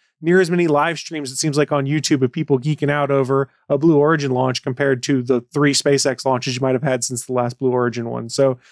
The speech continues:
I don't think it shocks anyone. I think it goes back to what you're talking about, Stephen, which is they're just leaps and bounds ahead of the competition right now. So not shocked, and I'm curious to see where it goes. And it reminds me of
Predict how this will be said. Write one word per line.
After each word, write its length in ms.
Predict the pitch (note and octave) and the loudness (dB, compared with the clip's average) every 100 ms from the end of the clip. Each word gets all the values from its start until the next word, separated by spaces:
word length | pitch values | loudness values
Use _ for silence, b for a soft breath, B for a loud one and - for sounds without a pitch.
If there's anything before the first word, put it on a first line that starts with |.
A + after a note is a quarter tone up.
| b b - | b b -4
I 80 | |
don't 200 | F3+ G3+ | 0 0
think 160 | G#3 G3 | 0 -2
it 100 | F#3 | -4
shocks 340 | - F3 F3 F#3+ | 0 0 0 -2
anyone. 200 | F3 E3+ | 0 0
I 80 | |
think 140 | D#3 E3 | 0 0
it 40 | |
goes 200 | C#3+ D#3 | 2 2
back 220 | C#3+ D3 | 2 -2
to 60 | - | 0
what 200 | C#3 - | -4 0
you're 80 | E3+ | 0
talking 260 | C#3+ B2+ | 0 -2
about, 220 | B2+ B2 A#2+ | -4 -6 -4
Stephen, 360 | - B2 A#2+ | 0 0 2
which 220 | A#2+ A#2+ | 2 2
is 140 | C#3 B2 b b b _ | 0 0 b b b _
they're 120 | D3+ | -2
just 240 | D3+ E3 | 0 -4
leaps 300 | C3+ F3 E3+ | 2 2 2
and 160 | G3 F3 | 2 2
bounds 320 | C#3+ D3+ D#3+ | 2 -2 -4
ahead 240 | C3+ C#3+ C#3+ | -4 -2 -2
of 100 | B2+ | -2
the 80 | |
competition 680 | B2 C3+ B2 B2+ D#3+ D#3+ C3+ | -2 -2 -2 -2 -2 -2 -2
right 200 | B2 A#2+ | -2 -4
now. 280 | - C3 A#2+ _ _ _ | -6 -8 -8 _ _ _
So 300 | - E3 - _ _ | 2 2 2 _ _
not 220 | G3+ G#3+ | -2 -2
shocked, 600 | - - D#3+ G#3 - - _ _ _ _ _ | -4 -2 0 0 -2 -18 _ _ _ _ _
and 200 | - D#3+ | -4 -2
I'm 100 | D#3+ | -2
curious 340 | C#3+ E3 E3+ E3 | -2 0 0 -2
to 100 | D3+ | -4
see 160 | F#3 | 0
where 160 | E3 D#3+ | 2 2
it 100 | D3 | 2
goes. 360 | D3 D3+ E3 D3 | 2 2 2 2
And 220 | C#3+ D#3 | 0 2
it 180 | E3 F3 _ | -2 -4 _
reminds 460 | D3 C3+ D3 D3 C#3 | 0 2 0 -2 0
me 200 | D3+ D3 | 2 4
of 200 | C#3 | 2